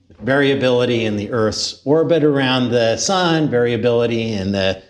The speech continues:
the tilt of the Earth's axis, variability in, in the, the radiation coming from the sun, and then last but not least, um, um, volcanoes and plate tectonics,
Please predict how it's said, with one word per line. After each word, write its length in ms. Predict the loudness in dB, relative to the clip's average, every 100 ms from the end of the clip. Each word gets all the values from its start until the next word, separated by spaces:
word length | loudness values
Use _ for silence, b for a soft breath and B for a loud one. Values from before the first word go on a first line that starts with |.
| B _
the 100 | -6
tilt 380 | 0 0 0 0
of 120 | -2
the 100 | 0
Earth's 320 | 0 0 -2
axis, 840 | -4 -4 -2 0 0 0 -6 -10
variability 640 | -6 -4 -2 -2 -2 -2 -4
in, 280 | -4 -6 b b b b
in 420 | -6 -4 -4 -6 -12 _
the, 460 | -4 -2 -2 -4 -16 -20 _ _ _ _ _ _ _ _ -20 -4
the 460 | -2 0 -4 -8 -4
radiation 640 | -2 2 2 0 0 -4
coming 280 | -2 -2 -2
from 280 | -2 0 2
the 100 | 2
sun, 560 | 2 0 0 -2 -6 B B B B
and 200 | -4 -2
then 220 | 0 0
last 300 | 0 0 -2
but 120 | -4 -2
not 300 | -2 -2 0
least, 560 | 0 0 -2 -4 -14 b b -8
um, 460 | -4 -4 -4 -10 -18 _ _ -20 -20 -12
um, 360 | -6 -4 -4 -4
volcanoes 760 | -2 -4 -2 -2 0 0 0 -2
and 120 | -4
plate 240 | -2 -2
tectonics, 840 | -4 -6 -4 -4 -4 -6 -6 -8